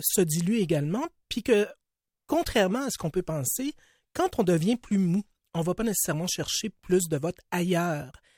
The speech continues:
Et, et c'est pour ça que si moi j'étais conseillère de François Legault, je dirais, reviens en arrière, puis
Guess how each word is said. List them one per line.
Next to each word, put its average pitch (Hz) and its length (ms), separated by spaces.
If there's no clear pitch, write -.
Et, 180 260
et 175 40
c'est - 100
pour - 140
ça - 200
que 135 360
si - 380
moi 214 260
j'étais 180 260
conseillère 180 720
de 147 240
François 156 380
Legault, 175 340
je 160 60
dirais, 156 260
reviens 214 460
en 214 40
arrière, 180 420
puis - 180